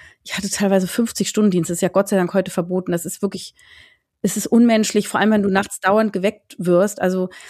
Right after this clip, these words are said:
<laughs> ich habe dann auch teilweise, ich glaub, fünf D-Mark damals verdient in Nachtdienst, musste aber auch als Hautärztin wirklich Notfälle behandeln, Diabetiker auf Station, äh,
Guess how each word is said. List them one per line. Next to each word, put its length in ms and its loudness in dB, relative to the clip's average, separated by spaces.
<laughs> 160 -6
ich 160 0
habe 140 0
dann 180 2
auch 140 -6
teilweise, 420 0
ich 140 -8
glaub, 180 -6
fünf 340 -2
D-Mark 480 2
damals 360 -2
verdient 420 -2
in 140 2
Nachtdienst, 500 -2
musste 280 0
aber 200 -2
auch 260 0
als 220 -4
Hautärztin 600 -2
wirklich 180 -8
Notfälle 440 2
behandeln, 680 -2
Diabetiker 640 2
auf 80 0
Station, 680 2
äh, 100 0